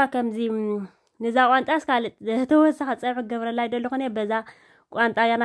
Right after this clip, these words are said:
ጌርና ጥራይና ክንበልዕ ደልየ ዘለኹ ማለት እዩ። ሰላጣ ጥረ የተወሰኸ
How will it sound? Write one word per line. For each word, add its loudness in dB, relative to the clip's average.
ጌርና -2
ጥራይና -2
ክንበልዕ -4
ደልየ 0
ዘለኹ -2
ማለት 4
እዩ። 2
ሰላጣ -2
ጥረ -6
የተወሰኸ -8